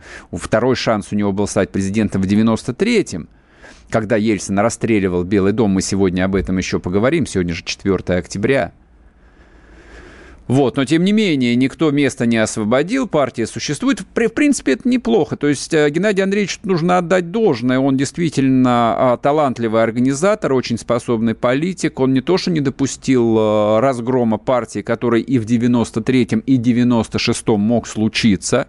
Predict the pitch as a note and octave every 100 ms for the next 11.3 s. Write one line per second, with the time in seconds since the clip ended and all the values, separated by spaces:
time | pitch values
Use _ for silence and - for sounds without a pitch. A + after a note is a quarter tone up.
0 | _ _ _ - D3+ - D3 - - D3+
1 | B2+ - C#3 F3 F#3+ _ _ _ _ _
2 | - _ _ _ _ _ _ - - B2
3 | C3 D#3 E3 - D3+ C#3 D#3 D3+ D3 D#3
4 | D#3 D#3+ D3+ - D3 C3+ D#3 D3+ C#3+ B2+
5 | C#3+ C3+ C#3+ C3 - C#3+ C#3 C#3 - A3
6 | D#4 B2+ A#2+ G#2+ A2+ G#2 G2 F2 F#2+ F#2
7 | F#2 F2 F2+ E2+ F2+ F2+ E2 - - E2+
8 | F2 G#2 G3+ G#3+ G3 - - - - -
9 | A3 - - - - A2+ - A2 A2 F#2+
10 | F#2+ G2+ G2 G2 G2 G#2 G2+ G2 G2 F#2+
11 | F#2 F#2+